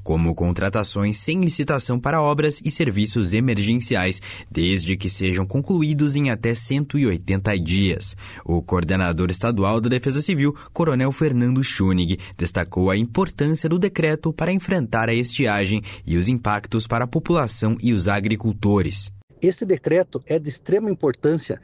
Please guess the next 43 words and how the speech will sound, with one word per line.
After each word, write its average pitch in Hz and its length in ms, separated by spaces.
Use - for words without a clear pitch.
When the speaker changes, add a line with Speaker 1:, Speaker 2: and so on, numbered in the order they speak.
Speaker 2:
de 131 100
uma 147 140
forma 165 320
preventiva 185 920
que 165 80
o - 20
governo 151 420
do 139 60
estado 139 300
está 139 180
trabalhando. 127 540
Por 165 200
quê? 131 220
Nós 156 140
temos 175 300
um 175 80
cenário 139 600
de 135 300
poucas 202 500
chuvas 185 380
até 156 220
o 160 40
mês 156 180
de - 60
setembro, 143 520
outubro, 160 480
e 156 80
os 165 160
níveis 175 380
de 139 100
reservatório 147 600
de 135 100
água 139 240
já 143 80
estão 139 300
baixos 143 580
em 135 100
grande 156 300
parte 139 340
dos 120 140
rios 117 220
do 131 80
estado, 160 440